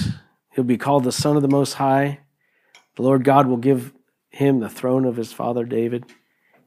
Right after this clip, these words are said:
and he will reign over Jacob's descendants forever. His kingdom will never end." And yet, when he was thirty-three years old or so,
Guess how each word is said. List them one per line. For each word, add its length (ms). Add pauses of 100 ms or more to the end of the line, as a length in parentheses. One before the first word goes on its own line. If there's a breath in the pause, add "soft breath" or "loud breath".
and 160
he 220
will 200
reign 600 (100)
over 260
Jacob's 500
descendants 540
forever. 540 (680)
His 180
kingdom 400
will 120
never 340
end." 380 (1160 soft breath)
And 180
yet, 260
when 160
he 140
was 160
thirty-three 1600
years 260
old 240
or 100
so, 420